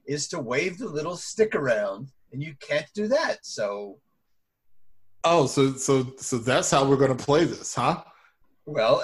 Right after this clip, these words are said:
Speaker 1: okay, I'm gonna lay the stick here, uh,
Speaker 2: Uh-huh.
Speaker 1: the baton, I believe it's called, and if you can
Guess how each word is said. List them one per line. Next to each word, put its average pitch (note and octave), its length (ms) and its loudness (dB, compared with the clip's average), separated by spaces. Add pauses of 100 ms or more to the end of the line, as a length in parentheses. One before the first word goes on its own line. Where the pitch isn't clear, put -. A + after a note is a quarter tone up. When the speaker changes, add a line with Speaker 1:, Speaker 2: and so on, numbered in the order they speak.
(180)
Speaker 1:
okay, D#3+ 300 -2
I'm C#3+ 180 0
gonna D#3 160 -4
lay B2+ 260 0
the E3+ 160 -6
stick - 360 -8
here, G#2+ 460 -10 (500)
uh, B2 60 -6
Speaker 2:
Uh-huh. B2 320 0 (260)
Speaker 1:
the C#3+ 60 -2
baton, A#2 480 -8
I A#2 80 -6
believe A2+ 280 -12
it's A#2+ 140 -18
called, C3 380 0 (420)
and D3+ 280 -2
if C#3+ 200 -4
you D#3+ 220 -6
can G#3+ 280 2